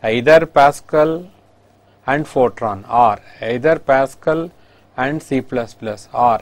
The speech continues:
either Fortran and C plus plus. Exactly two of the three. So this portion correspond to what? This six, this six plus what? This twelve. Okay. So twelve plus six plus six,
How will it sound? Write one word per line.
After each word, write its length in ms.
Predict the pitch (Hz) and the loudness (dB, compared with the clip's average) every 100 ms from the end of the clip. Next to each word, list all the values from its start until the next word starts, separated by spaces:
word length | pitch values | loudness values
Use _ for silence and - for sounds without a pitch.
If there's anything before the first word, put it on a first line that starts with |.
| - | -6
either 260 | 117 123 156 | -10 -6 -6
Fortran 640 | 151 139 143 135 156 151 180 | -6 -4 -4 -2 -2 0 -2
and 180 | 247 - - _ | -4 -12 -20 _
C 220 | - 135 | -8 -6
plus 280 | - 123 113 | -4 -8 -10
plus. 340 | - 110 101 - | -12 -12 -12 -8
Exactly 600 | 123 110 135 160 151 165 | -8 -2 4 4 4 -4
two 260 | - 147 | -4 0
of 160 | 143 120 | 0 0
the 100 | 123 | -4
three. 320 | - 147 202 - - _ | -4 -6 -6 -10 -20 _
So 200 | - 120 | -6 -4
this 180 | 127 135 | -4 -4
portion 420 | 147 147 151 147 | 0 0 0 0
correspond 520 | 139 131 - 135 123 | 0 0 -2 -4 -2
to 80 | 127 | -2
what? 320 | 120 104 98 | -2 -2 -4
This 180 | 110 101 | -8 -10
six, 640 | - - 170 196 - - _ _ _ _ _ | -6 -2 -2 -4 -18 -20 _ _ _ _ _
this 300 | 110 98 120 | -12 -8 -8
six 580 | - 160 185 196 - - _ | -6 -4 -2 -4 -14 -20 _
plus 280 | 139 135 - | -4 -4 -6
what? 320 | 123 110 104 | -6 -6 -6
This 220 | 120 - | -10 -10
twelve. 340 | - 110 98 104 | -8 -6 -6 -8
Okay. 240 | 160 202 - - _ | -6 -6 -8 -20 _
So 180 | - 113 | -6 -6
twelve 420 | - 127 135 135 | 0 2 2 0
plus 240 | 147 139 | 0 0
six 360 | - - 196 - | 0 -4 -6 -10
plus 320 | _ 123 117 | _ -8 -6
six, 320 | - 160 196 | -4 -4 -4